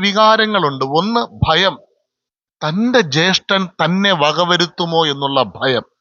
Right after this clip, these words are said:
രണ്ട്, ആകുലത, നാളെ എന്റെ ജീവിതം എന്താകും എന്നുള്ള ആകുലത. ഇന്ന്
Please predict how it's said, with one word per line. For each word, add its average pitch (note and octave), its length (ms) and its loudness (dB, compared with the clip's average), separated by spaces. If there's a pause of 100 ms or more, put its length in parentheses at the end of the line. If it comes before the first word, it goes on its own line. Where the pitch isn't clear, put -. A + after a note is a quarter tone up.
(1700)
രണ്ട്, D4 260 2 (340)
ആകുലത, A3+ 460 2 (200)
നാളെ A3+ 400 6 (120)
എന്റെ G3 260 -2 (140)
ജീവിതം F3+ 440 0 (140)
എന്താകും D#3+ 580 2 (120)
എന്നുള്ള C3+ 260 -6 (160)
ആകുലത. B2 340 -2 (2250)
ഇന്ന് D4 140 4